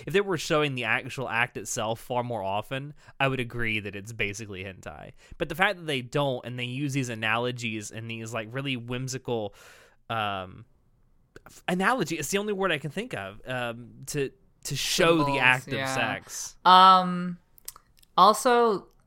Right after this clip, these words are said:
Speaker 2: in hentai, the sex is, like, the main portion, whereas in interspecies reviewers, the sex was not that prolonged. It was just like,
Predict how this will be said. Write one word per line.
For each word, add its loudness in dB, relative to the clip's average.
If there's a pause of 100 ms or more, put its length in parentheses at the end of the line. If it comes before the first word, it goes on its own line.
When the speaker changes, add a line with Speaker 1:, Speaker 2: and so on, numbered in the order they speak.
Speaker 2:
in -2
hentai, 0
the -2
sex -2
is, -6
like, -2
the -4
main -2
portion, -4
whereas 2
in -6
interspecies -6
reviewers, -2
the -10
sex -2
was -8
not 2
that 2
prolonged. -2
It -6
was -10
just -10
like, -6